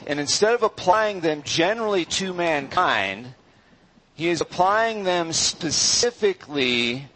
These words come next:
to Jesus. So that when we come to the theme of subjection in verse eight, you'll notice that we're no longer talking about mankind's dominion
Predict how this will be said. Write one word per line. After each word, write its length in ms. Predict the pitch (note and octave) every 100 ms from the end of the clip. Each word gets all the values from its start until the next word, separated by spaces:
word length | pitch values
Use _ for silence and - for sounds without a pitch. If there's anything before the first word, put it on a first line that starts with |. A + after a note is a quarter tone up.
| _ -
to 500 | - E3+ D#3 C#3+ C#3 C3 - -
Jesus. 960 | A2 E3 E3+ A2 A2 E2 - - - - - - - - - -
So 200 | - F#3
that 120 | E3+
when 100 | F3
we 100 | F3
come 340 | E3+ F#3+ B3 C4
to 120 | B3
the 120 | G3
theme 300 | F3 F#3+ A3
of 140 | E3 -
subjection 1300 | - E3 C3+ A#2 D3+ A#3+ - - C#3+ A2+ A#2 C#3 - - _ _ -
in 140 | D3
verse 380 | C3 D#3 D#3 -
eight, 220 | F#3 D#3+
you'll 120 | D#3
notice 320 | D3+ F3+ G3+ F#3+
that 100 | E3
we're 80 |
no 220 | E3 G3 G3+
longer 260 | G3 E3
talking 560 | - D3+ F#3 G#3+ F#3 E3
about 480 | C#3 D3 C#3+ C#3 B2+
mankind's 1000 | D3+ E3+ D#3 D3 D#3+ E3+ E3+ C#3 C3 -
dominion 840 | C#3 C3 D3 F3+ C#3+ A#2 A#2 B2